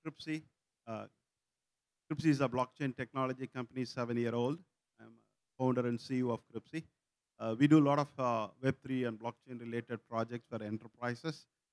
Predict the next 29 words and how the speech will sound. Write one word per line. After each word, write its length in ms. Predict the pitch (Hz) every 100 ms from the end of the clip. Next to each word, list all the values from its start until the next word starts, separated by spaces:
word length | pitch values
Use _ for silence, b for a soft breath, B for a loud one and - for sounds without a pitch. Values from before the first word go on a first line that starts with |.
| _
And 160 | 117 117
one 120 | 147
of 80 | 165
the 100 | 139 -
key, 180 | 156 147 - _ _ _ -
uh, 240 | 120 113 107
projects 460 | 139 131 123 127 -
that, 140 | 127 113 113
uh, 260 | 110 104 - 123
we, 360 | 120 117 113 107 117
we 100 | 113
are, 260 | 110 107
uh, 60 | 101 - _ _
deeply 440 | 131 139 139 139 127
into 380 | 120 131 120
is 180 | 113 110 -
on 220 | 107 107
climate 340 | - 120 127
action 320 | 123 113 - 123 117
related 340 | 120 120 127 117
matters. 420 | 117 117 151 - _ _ _ _
So 100 | 123
we 220 | 110 120 135
have 160 | 139
a 60 | 127
product 480 | - 131 131 135 -
called 180 | 123 110 -
Carbon 340 | 110 117 117 -
Core. 260 | 117 131